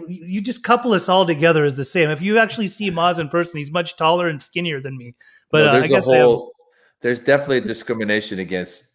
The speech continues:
Speaker 2: bald people. I, I, I had, there was a, a few years back going up La Cienega Boulevard, there was a, um,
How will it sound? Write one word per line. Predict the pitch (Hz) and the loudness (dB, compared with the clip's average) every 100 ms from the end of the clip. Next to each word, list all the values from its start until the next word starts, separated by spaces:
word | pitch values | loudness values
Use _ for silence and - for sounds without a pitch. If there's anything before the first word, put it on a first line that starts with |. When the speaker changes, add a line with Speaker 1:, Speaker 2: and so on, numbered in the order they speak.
| _ | _
Speaker 2:
bald | 90 87 - | -2 -2 -2
people. | 82 82 80 | -6 -4 -2
I, | 110 113 | 0 0
I, | - 104 78 127 | -2 -8 -2 2
I | |
had, | 143 139 123 | 2 2 0
there | 135 | 2
was | 131 - - - _ _ _ _ _ _ _ - - | 2 0 -12 -20 _ _ _ _ _ _ _ -20 -4
a, | 120 110 | 0 0
a | 113 | -4
few | - 156 | -2 2
years | 170 135 | 2 0
back | - 131 131 107 - - - - - | 2 2 4 2 -2 -10 -20 -20 -4
going | 120 131 131 | -2 0 -2
up | 113 117 | -4 -4
La | 107 113 117 | -2 0 0
Cienega | - 113 113 113 104 | -4 -6 -4 -2 -4
Boulevard, | 90 104 107 87 92 87 85 85 - _ | -2 -2 -2 -2 -2 0 -2 -4 -10 _
there | 90 92 95 92 | -10 -2 0 0
was | 90 90 87 - - | 0 -2 -2 -8 -8
a, | 92 90 87 87 82 | -6 -4 -4 -6 -6
um, | 87 85 80 80 76 | -4 -4 -4 -10 -18